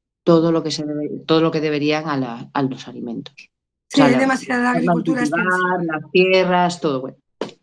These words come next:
Speaker 2: Sí, demasiado intens-, extensiva y,
Speaker 1: Mm.
Speaker 2: y de alguna forma empobrece la tierra. Elea, no nos ha quedado muy claro qué son las aulas Tecnépole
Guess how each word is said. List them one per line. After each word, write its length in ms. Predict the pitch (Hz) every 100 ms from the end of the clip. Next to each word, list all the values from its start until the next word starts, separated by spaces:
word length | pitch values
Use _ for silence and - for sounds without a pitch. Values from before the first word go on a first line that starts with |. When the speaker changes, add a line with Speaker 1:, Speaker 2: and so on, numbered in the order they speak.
| _ _ _
Speaker 2:
Sí, 200 | 226 208 311
demasiado 600 | 233 226 254 254 254 247 - - _ -
intens-, 560 | 254 226 240 233 - -
extensiva 960 | 226 214 - 233 220 277 247 233 233
y, 280 | 220 196 185
Speaker 1:
Mm. 400 | 196 180 165 151
Speaker 2:
y 40 | 214
de 60 |
alguna 260 | 220 226 233
forma 280 | 226 226 233
empobrece 500 | 208 214 220 226 226
la 160 | 196
tierra. 340 | 165 196 180 180 - - - -
Elea, 320 | - 247 277 277
no 100 | 320
nos 200 | 403 381
ha 80 |
quedado 340 | 349 339 339 330
muy 240 | 311 339 -
claro 420 | 302 294 285 285
qué 100 | 302
son 300 | - 294 294
las 240 | 262 -
aulas 460 | 269 277 277 269 -
Tecnépole 600 | 247 226 269 254 220